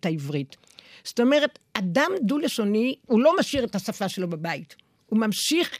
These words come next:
לתפקד ולהשתמש בשפה, ולכן יש מושג חדש כיום במדיניות לשונית בבתי ספר, full language repertoire, הרפרטואר המלא. זאת אומרת,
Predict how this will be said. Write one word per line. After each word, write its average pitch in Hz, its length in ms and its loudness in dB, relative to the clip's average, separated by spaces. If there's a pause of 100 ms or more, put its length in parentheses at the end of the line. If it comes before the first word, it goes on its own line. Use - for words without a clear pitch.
לתפקד 226 640 -2
ולהשתמש 190 580 0
בשפה, 156 500 -8
ולכן 180 420 -4 (140)
יש 208 300 -2
מושג 254 460 -2
חדש 160 540 -4
כיום 175 340 -4
במדיניות 170 600 0
לשונית 190 580 -6 (100)
בבתי 170 320 -4
ספר, 151 400 -8 (680)
full 330 400 -2
language 214 460 0 (120)
repertoire, 156 840 -4
הרפרטואר 247 1080 2
המלא. 196 400 0 (500)
זאת - 220 -4
אומרת, 294 360 2